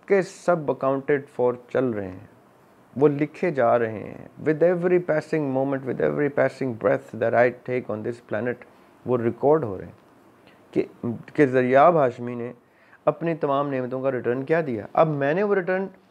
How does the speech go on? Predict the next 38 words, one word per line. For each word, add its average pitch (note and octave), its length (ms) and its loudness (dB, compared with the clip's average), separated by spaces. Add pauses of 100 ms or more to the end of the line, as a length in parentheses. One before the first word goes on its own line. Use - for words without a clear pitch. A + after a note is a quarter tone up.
(640)
कैसे F#3 300 4
देना B2+ 220 -2
है? G2+ 160 -6 (100)
आज E3 320 4
आपका E3+ 320 0
कोई E3+ 140 -2
दोस्त D3+ 420 -2
यार, C#3+ 220 2
आपका C#3 280 -4
कोई C#3+ 160 -4
रिश्तेदार A#2+ 440 2
आपके B2 300 -4
साथ C3 240 -6
कोई C3+ 80 -2
भलाई A2+ 280 -4
करता C3 280 -4
है, D3 60 0
तो D3 80 0
आपके C3+ 240 0
दिल C3 160 0
में C#3+ 100 -2
होता C#3 200 -2
है, C#3+ 100 -2
"यार, C#3+ 280 -2
अगर B2+ 240 4
आपकी - 880 -2
तरबियत A2+ 360 -2
अच्छी - 240 -6
है, - 80 -6 (240)
तो A#2 60 0
आपका B2+ 280 4
दिल C#3 320 0 (300)
करता C3+ 260 0
है C#3+ 100 4
कि C#3 200 0
यार, C#3+ 160 4
मैं D3 180 2
उसको E3 340 0